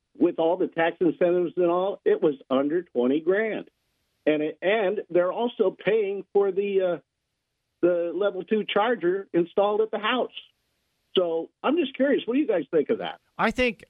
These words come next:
Speaker 2: I think you should make a run to Spokane and back today, and call me when you get here.
Speaker 1: Well, I, I
Speaker 2: <laughs>
Speaker 1: run to Anacortes, I run to Arlington, and I spend a lot of time in Mount Vernon.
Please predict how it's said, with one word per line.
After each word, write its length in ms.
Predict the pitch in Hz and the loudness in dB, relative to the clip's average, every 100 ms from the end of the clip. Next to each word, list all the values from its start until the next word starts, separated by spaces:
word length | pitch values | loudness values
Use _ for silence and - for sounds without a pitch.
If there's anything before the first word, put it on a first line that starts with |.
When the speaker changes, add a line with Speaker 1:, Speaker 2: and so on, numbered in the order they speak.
| - | -4
Speaker 2:
I 140 | 180 | -4
think 240 | 202 214 160 | -2 -8 -8
you 100 | 202 | -10
should 180 | 214 180 | -8 -6
make 160 | 180 | -6
a 40 | 160 | -6
run 240 | 147 160 | -6 -6
to 60 | 151 | -8
Spokane 520 | - 127 - 127 131 | -8 -8 -6 -4 -4
and 140 | 117 101 | -4 -4
back 240 | 98 95 | -6 -6
today, 400 | 104 98 95 87 | -10 -8 -8 -8
and 140 | 90 | -10
call 200 | - 117 113 | -6 -6 -6
me 120 | 110 | -8
when 160 | 107 | -8
you 100 | 101 | -10
get 180 | 92 95 | -10 -10
here. 300 | 95 85 - _ _ - 123 127 _ _ _ - | -10 -12 -16 _ _ -20 -18 -18 _ _ _ 0
Speaker 1:
Well, 280 | 240 233 233 | 0 0 -2
I, 220 | 247 247 - - | -2 -2 -4 -2
I 180 | 240 262 | 2 2
Speaker 2:
<laughs> 20 | |
Speaker 1:
run 540 | 220 208 202 208 208 - - | 2 0 0 -2 -4 -8 -2
to 460 | 214 202 202 392 - - | 0 0 -2 -4 -8 -4
Anacortes, 880 | 170 180 185 220 247 - 151 135 202 - - - - | -2 0 0 0 -2 0 0 0 -4 -8 -16 -12 -2
I 120 | 139 | 0
run 440 | 143 135 147 151 147 - 156 | 0 0 0 -2 -4 -4 0
to 340 | 151 139 135 | 2 2 -2
Arlington, 880 | 117 123 123 135 135 - 160 208 220 - | 0 0 2 0 -2 -2 -2 0 -4 -2
and 220 | 127 123 | 0 2
I 120 | 123 117 | 0 -2
spend 240 | - 127 117 | 0 0 2
a 20 | |
lot 200 | 117 135 | 0 -2
of 140 | 135 | -4
time 260 | 131 135 143 | -2 -2 0
in 100 | 127 | 0
Mount 300 | 123 135 135 - | -2 -4 -6 -2
Vernon. 520 | 135 202 113 98 | 0 0 -2 -2